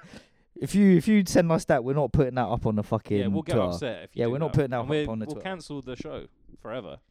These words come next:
Speaker 2: if you
Speaker 1: Yeah,
Speaker 2: do
Speaker 1: we
Speaker 2: that,
Speaker 1: might
Speaker 2: so.
Speaker 1: do that. We might do that.
Speaker 2: 'Cause we're a bit reckless like that.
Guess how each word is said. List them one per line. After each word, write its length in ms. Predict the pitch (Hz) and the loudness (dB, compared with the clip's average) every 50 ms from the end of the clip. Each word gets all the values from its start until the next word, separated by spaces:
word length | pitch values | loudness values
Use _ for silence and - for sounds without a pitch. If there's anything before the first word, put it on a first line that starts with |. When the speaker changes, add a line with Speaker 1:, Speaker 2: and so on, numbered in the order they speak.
| _ _ _ | _ _ _
Speaker 2:
if 80 | - | -16
you 40 | - 90 | -14 -12
Speaker 1:
Yeah, 40 | 90 | -10
Speaker 2:
do 40 | 98 | -8
Speaker 1:
we 40 | 104 | -8
Speaker 2:
that, 60 | 113 | -6
Speaker 1:
might 200 | 117 110 90 90 | -6 -6 -6 -8
Speaker 2:
so. 60 | 107 | -10
Speaker 1:
do 60 | 104 | -10
that. 180 | 92 - - - _ _ | -12 -12 -16 -20 _ _
We 40 | - 90 | -18 -16
might 160 | 92 87 - - | -16 -16 -16 -16
do 100 | 80 - - | -18 -20 -20
that. 120 | - - _ _ _ _ _ _ _ _ _ _ _ | -20 -20 _ _ _ _ _ _ _ _ _ _ _
Speaker 2:
'Cause 140 | _ - 117 | _ -20 -16
we're 140 | 117 160 151 | -12 -12 -12
a 20 | 117 | -12
bit 140 | 117 104 104 | -12 -14 -16
reckless 480 | 107 113 110 _ - - - - _ | -18 -20 -20 _ -20 -20 -20 -20 _
like 160 | - 98 90 | -20 -20 -20
that. 100 | 85 87 | -20 -20